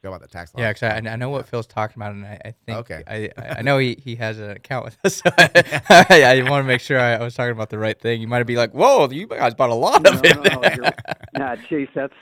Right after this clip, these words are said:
Speaker 3: that's interesting because in, in a way, you're, uh, on that tax loss harvesting, you're selling off the higher shares, right, and taking the loss on that and then making the rest of your portfolio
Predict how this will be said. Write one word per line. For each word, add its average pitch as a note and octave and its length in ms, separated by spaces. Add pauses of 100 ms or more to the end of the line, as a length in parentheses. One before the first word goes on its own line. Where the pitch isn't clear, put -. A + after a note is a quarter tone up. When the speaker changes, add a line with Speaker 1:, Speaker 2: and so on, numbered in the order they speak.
Speaker 3:
that's C3 220 (120)
interesting A#2+ 680
because G#2+ 480 (180)
in, B2 260
in B2 160
a A#2 80
way, G#2+ 680 (680)
you're, G#2 680 (400)
uh, G2+ 600 (680)
on A#2 100
that G#2 200
tax A#2 340
loss G#2+ 240
harvesting, G#2+ 880 (400)
you're A2 180 (140)
selling A#2+ 320
off A2+ 260
the G2 100
higher G2 580 (180)
shares, G2 440
right, G2+ 300
and G2 160
taking A2+ 300
the G2+ 80
loss G#2 360
on G2+ 160
that G#2 300
and G2+ 140
then G#2 160
making G#2+ 300
the G2+ 100
rest G#2 300
of A#2 60
your G2+ 140
portfolio G#2 920